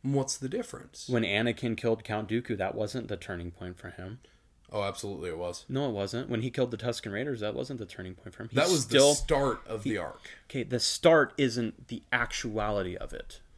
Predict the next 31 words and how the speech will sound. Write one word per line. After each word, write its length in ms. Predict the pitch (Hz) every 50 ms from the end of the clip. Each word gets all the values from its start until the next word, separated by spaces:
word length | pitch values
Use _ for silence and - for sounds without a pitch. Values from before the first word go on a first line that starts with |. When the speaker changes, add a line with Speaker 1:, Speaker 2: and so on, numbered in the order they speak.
| -
Speaker 2:
Just 180 | - 143 143 -
because 280 | 196 180 - 190 165 -
something 320 | 185 170 165 - 143 117
starts, 720 | - - - - - 156 156 160 117 98 95 - - - - - - - - -
I 100 | 156 -
can 140 | - 269 175
push 220 | - 202 202 - 170
a 40 |
domino, 400 | 127 117 120 135 180 180 131 - -
that 100 | 117 127
doesn't 240 | 131 131 117 127 123
mean 120 | 127 123
they're 120 | 117 107
all 100 | 110 110
gonna 140 | 107 - -
fall. 420 | - - - 101 - - - - - _ _ _ _ _ _ _ _ _ _ _ _ _ _ _ _ _
Speaker 1:
No, 340 | - 220 269 277 156 - -
absolutely 500 | 139 180 170 - 175 160 135 101 123 117
not. 320 | 117 127 110 - - - - _ _ _ -
Speaker 2:
So 180 | - - 156 143
what 260 | 139 131 143 143 143
I'm 140 | 135 131 127
saying 320 | - 185 175 165 147 135
is 180 | 127 127 113 -
just 220 | - 147 - -
because 300 | 143 143 - 160 147 120
Anakin 480 | 92 117 131 131 131 127 - - 127 117
did 120 | 120 120 117
all 80 | 113
those 240 | 110 107 104 - -
things, 340 | - 190 175 143 120 -